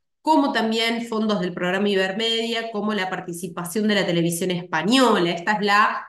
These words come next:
segunda película de Germán Berger, que se formó en periodismo y luego hizo su maestría en cine documental de creación en Cataluña,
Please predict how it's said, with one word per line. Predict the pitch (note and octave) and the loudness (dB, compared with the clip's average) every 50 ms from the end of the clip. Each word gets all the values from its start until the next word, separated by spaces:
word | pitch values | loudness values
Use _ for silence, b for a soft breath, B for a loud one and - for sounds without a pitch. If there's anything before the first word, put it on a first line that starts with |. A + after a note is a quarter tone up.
| - - | -14 -12
segunda | - - - F3+ F#3+ D4 D#4+ D#4 C4+ A#3+ A3 F#3 - | -10 -8 -6 -2 0 2 4 4 4 2 0 -2 -4
película | F#3 F#3 G3 F#3+ - G3+ F#3+ F3 F3 | -4 -6 -6 -6 -6 -6 -4 -4 -4
de | E3+ E3+ E3 E3+ - | -4 -4 -6 -8 -10
Germán | - D#3 D#3+ E3+ E3+ E3+ E3+ | -14 -12 -10 -8 -6 -4 -4
Berger, | F3+ F#3+ G#3+ A3 - D#4+ D4+ D4+ D4+ D4+ D4+ D4 D4+ D4 - _ _ _ - | -4 -4 -6 -4 0 2 2 4 4 2 2 0 -4 -8 -14 _ _ _ -8
que | E3+ F3 F3 - - | -8 -6 -6 -8 -10
se | - - - F3+ | -12 -10 -10 -10
formó | F3 F3+ E3+ F3 F3 F#3 G3 G3 G3 | -8 -6 -6 -4 -4 -4 -4 -4 -4
en | G3 F3+ E3+ | -6 -6 -6
periodismo | E3+ E3+ E3+ F3+ F#3+ A#3+ B3 B3+ A#3+ A3+ B3 A3+ A3+ A3+ - | -6 -4 -4 -2 -2 0 0 0 0 0 -2 -2 -2 -2 -4
y | F#3 F3 | -4 -4
luego | E3 F3+ G3 G3 F#3+ F#3+ F#3 F3+ - - | -2 -2 0 0 -2 -2 -2 -4 -6 -8
hizo | F#3+ E3+ - F#3 F3 | -10 -10 -8 -10 -10
su | E3 - E3+ D#3 | -10 -10 -10 -10
maestría | D#3 D#3 E3 E3 - - - F#3+ G#3+ G#3 G#3 G3+ G3 F#3+ - - - - | -8 -10 -10 -12 -12 -10 -6 -4 -2 0 0 2 2 0 0 -2 -6 -8
en | F#3+ F3+ F3+ F3+ F#3 F#3 F#3 F3+ F#3 - _ _ _ _ _ | -6 -4 -4 -2 -2 -4 -4 -6 -10 -14 _ _ _ _ _
cine | - - - - G3 F#3 F#3 F#3 F3 | -12 -8 -4 -2 0 0 2 2 2
documental | E3+ E3+ E3+ E3+ E3+ E3 D#3+ F3 F3 F#3+ F#3 | 0 0 -2 -2 -2 0 0 0 2 2 2
de | E3+ F3+ | 0 0
creación | - - E3+ D#3+ D#3+ D#3 - G3 F#3 F#3 | -2 -4 -6 -6 -6 -6 -4 -2 0 2
en | F3+ F3 E3+ E3+ | 2 2 2 2
Cataluña, | D#3+ D#3 D#3 E3 F3 G#3+ C#4 C#4+ C4 B3 A3+ A3 A3+ A3+ B3 C4+ C#4 - | 0 -4 -4 -2 0 2 4 4 4 4 2 2 2 0 0 0 -2 -6